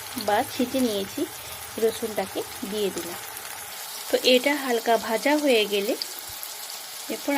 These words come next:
আমি এই কুড়ে রাখা আদাটাকে দিয়ে দেব। তো দেখুন, হালকা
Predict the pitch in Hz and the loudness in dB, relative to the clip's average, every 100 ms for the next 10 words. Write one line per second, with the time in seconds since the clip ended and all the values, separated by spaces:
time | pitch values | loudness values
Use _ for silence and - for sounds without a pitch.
0 | 220 202 302 - - - - - - - | 2 0 -2 -4 -8 -10 -10 -10 -10 -10
1 | - - 220 220 214 - - - - 233 | -10 -4 -2 -2 -6 -10 -14 -16 -4 4
2 | 226 214 196 - 277 214 208 208 208 - | 6 6 4 4 6 8 6 2 -2 -6
3 | - - 214 220 185 165 - - - - | -10 -8 -2 2 2 0 -6 -10 -12 0
4 | - 247 247 339 392 285 247 240 | 6 8 8 6 6 6 4 4